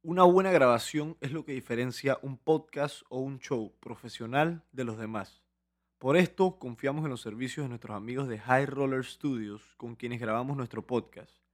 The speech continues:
el mismo que escuchas en este mismo momento. Ya sea una canción o un podcast, High Roller Studios te brinda ese espacio para que tu idea pueda brillar, y de la forma más profesional posible.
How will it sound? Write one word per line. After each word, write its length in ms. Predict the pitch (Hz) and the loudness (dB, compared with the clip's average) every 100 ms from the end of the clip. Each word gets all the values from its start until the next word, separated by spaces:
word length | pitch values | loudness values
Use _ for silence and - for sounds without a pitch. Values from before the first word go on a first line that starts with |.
| _ _ | _ _
el 140 | 120 | -8
mismo 320 | 127 160 160 143 | -4 -2 -2 -4
que 60 | |
escuchas 580 | 117 - 151 - 151 - | -8 -6 -6 -6 -8 -10
en 160 | 123 123 | -10 -10
este 180 | 117 | -6
mismo 280 | 131 127 131 | -8 -8 -10
momento. 420 | 110 104 101 101 _ _ _ _ _ _ _ _ _ _ | -12 -12 -16 -18 _ _ _ _ _ _ _ _ _ _
Ya 120 | 147 | 4
sea 140 | 156 175 | 4 4
una 180 | 170 | 2
canción 480 | 135 123 - 151 165 - _ _ _ _ | 0 -2 0 0 0 -6 _ _ _ _
o 100 | 123 | -6
un 120 | 131 | -4
podcast, 560 | 131 151 147 - 117 - _ _ | 4 4 4 -4 -16 -20 _ _
High 160 | 147 165 | 10 10
Roller 260 | 165 165 | 8 2
Studios 560 | 139 - 190 175 175 - | 0 -2 2 4 2 0
te 80 | 120 | -2
brinda 400 | 120 139 139 - | -2 2 2 4
ese 180 | 180 175 | 0 0
espacio 540 | 156 165 135 143 143 | 2 4 4 0 -8
para 180 | - 120 | -6 -6
que 100 | 117 | -6
tu 100 | 113 | -6
idea 320 | 117 127 135 135 | -2 2 2 2
pueda 180 | 135 | 2
brillar, 460 | 131 110 107 98 87 _ _ _ | 2 0 -4 -8 -10 _ _ _
y 80 | 131 | -2
de 100 | 120 | 0
la 80 | 110 | 0
forma 400 | - 143 147 147 | 0 0 2 0
más 240 | 143 143 | 4 4
profesional 540 | - 139 123 123 131 - | 4 -4 -6 2 2 2
posible. 480 | 120 117 98 92 | -2 -6 -6 -8